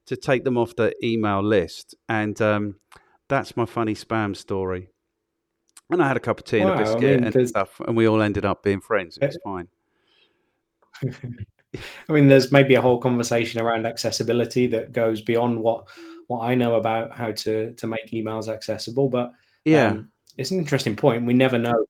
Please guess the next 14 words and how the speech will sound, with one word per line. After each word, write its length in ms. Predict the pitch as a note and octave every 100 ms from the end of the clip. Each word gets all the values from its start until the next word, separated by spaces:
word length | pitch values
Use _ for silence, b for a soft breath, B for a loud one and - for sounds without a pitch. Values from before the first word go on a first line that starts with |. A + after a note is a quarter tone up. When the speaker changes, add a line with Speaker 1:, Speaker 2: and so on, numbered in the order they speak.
| -
Speaker 2:
who's 240 | B2 A#2+
on 180 | A#2 A2+
the 160 | A2
other 260 | A2 A2+ A2
end 300 | B2 G#2+ G#2
of 180 | G#2+ G#2
the 200 | G#2+ G#2+
emails 280 | G#2 G#2 -
that 120 | G#2
we're 120 | G#2+
sending 380 | G2 G#2+ G2+ G#2+
out 260 | A2 F2+ -
and 260 | G2+ G2+ G2+
what, 180 | G#2